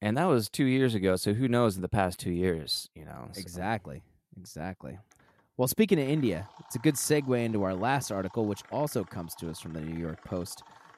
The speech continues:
Speaker 2: A baby born with twenty-six fingers and toes is hailed as the reincarnation of the Hindu goddess.
Speaker 1: Sure.
Speaker 2: Yeah. Isn't that crazy? Yeah, I know,
Speaker 1: Yeah.
Speaker 2: right? Sure.
Speaker 1: <laughs>
Speaker 2: Her family, anyway, thinks that it's divine.
Speaker 1: Yeah.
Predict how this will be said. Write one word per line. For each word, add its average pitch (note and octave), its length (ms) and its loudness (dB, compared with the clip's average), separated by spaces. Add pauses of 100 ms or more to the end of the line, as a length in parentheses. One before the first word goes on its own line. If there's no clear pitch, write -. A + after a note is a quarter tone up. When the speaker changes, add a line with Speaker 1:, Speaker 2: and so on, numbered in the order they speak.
Speaker 2:
A G2+ 80 -2
baby E3 400 2
born C#3 400 0
with G#2 160 -4
twenty-six D3+ 580 -2
fingers C3 400 -2
and G2+ 140 -8
toes F#2+ 400 -2
is F2 120 -10
hailed D#3 440 2 (120)
as F#2+ 140 -6
the F2+ 80 -6
reincarnation G#2 960 -6 (160)
of D#2 80 -6
the B1 100 -12
Hindu G2 400 -4
goddess. F#2 360 -8
Speaker 1:
Sure. D3 520 0 (460)
Speaker 2:
Yeah. D#4+ 340 0 (160)
Isn't A3 200 -4
that G4 180 -2
crazy? D#3 360 -2
Yeah, E3+ 180 6
I C3+ 60 4
know, D3+ 200 6
Speaker 1:
Yeah. A2 60 4
Speaker 2:
right? D3 260 2
Sure. A#2 500 0 (340)
Speaker 1:
<laughs> - 340 -2
Speaker 2:
Her D#3+ 160 8
family, F3 520 6
anyway, G#2+ 500 2 (120)
thinks - 520 -2 (140)
that G2+ 160 -4
it's F#2 200 -10
divine. G2 420 -8 (200)
Speaker 1:
Yeah. G#2+ 180 0